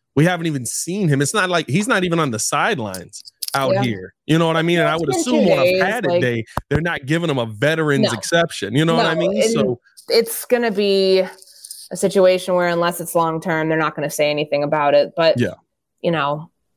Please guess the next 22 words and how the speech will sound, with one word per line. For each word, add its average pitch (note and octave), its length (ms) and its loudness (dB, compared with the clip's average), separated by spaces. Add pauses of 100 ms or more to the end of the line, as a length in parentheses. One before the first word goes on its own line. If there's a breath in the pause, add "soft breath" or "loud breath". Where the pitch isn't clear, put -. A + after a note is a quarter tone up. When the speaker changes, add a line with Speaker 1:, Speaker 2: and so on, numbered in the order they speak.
(120)
Speaker 2:
it, - 180 0
having G3+ 440 0
Lucas F#3+ 240 0
Patrick E3+ 360 0
on D#3+ 120 0
that D#3 200 -4
side D#3+ 280 2
and E3 80 0
Alex A3 340 0
Leatherwood, F3+ 600 4
I E3 40 0
remember F#3+ 280 2
when F3 140 4
they E3+ 100 2
mo-, E3+ 220 2
they F#3+ 100 2
were A3+ 120 4
toying G3+ 360 0
with F3+ 140 0
him E3 220 -4
last D3 360 -4
year, C#3+ 340 0